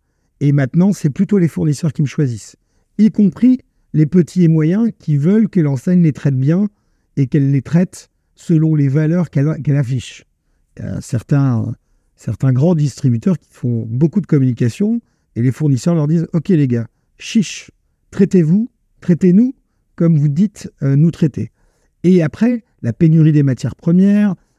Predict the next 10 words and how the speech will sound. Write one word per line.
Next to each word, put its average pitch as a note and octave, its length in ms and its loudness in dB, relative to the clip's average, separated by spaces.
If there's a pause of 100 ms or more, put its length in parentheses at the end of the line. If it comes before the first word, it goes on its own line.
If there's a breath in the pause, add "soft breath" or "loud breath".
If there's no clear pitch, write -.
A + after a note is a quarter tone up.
(140)
euh, B2+ 200 -2
la B2+ 160 -2
difficulté C#3 640 -2
des C3+ 100 2
flux, D3 320 -2
des B2 160 -2
appros, F#3 340 -2 (280)
a C3+ 100 -6
considérablement F#3 920 0
exacerbé. C3+ 580 -2